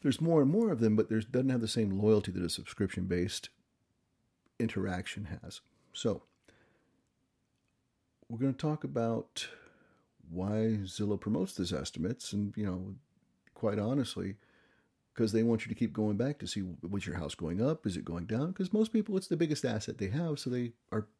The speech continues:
paying a lot of attention to it. We've certainly had clients over the years,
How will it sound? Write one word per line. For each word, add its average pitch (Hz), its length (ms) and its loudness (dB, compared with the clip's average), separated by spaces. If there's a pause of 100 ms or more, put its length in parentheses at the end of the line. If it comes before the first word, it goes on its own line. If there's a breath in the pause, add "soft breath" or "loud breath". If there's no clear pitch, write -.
paying 104 220 0
a 92 60 0
lot 87 180 0
of 92 80 -6
attention 151 360 -4
to - 160 -8
it. - 120 -14
We've 117 200 -2
certainly 156 380 0
had 98 200 -4
clients 95 380 -2
over 98 120 -2
the 101 120 -6
years, 117 420 2